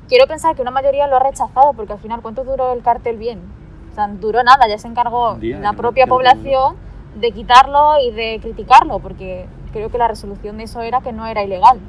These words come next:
Speaker 1: O sea, parece que el pueblo tiene que adelantarse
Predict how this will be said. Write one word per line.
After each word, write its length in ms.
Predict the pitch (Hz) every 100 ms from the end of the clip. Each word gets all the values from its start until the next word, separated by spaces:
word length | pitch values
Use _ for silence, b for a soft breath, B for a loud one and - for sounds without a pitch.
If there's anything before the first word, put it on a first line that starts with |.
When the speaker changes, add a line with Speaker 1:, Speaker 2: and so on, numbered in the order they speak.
| - - - - - - - -
Speaker 1:
O 40 | -
sea, 160 | 214
parece 360 | 208 208 - -
que 300 | 247 220 -
el 160 | 240 220
pueblo 400 | 254 277 285 330
tiene 180 | 277 285
que 60 |
adelantarse 720 | 269 262 262 269 277 302 -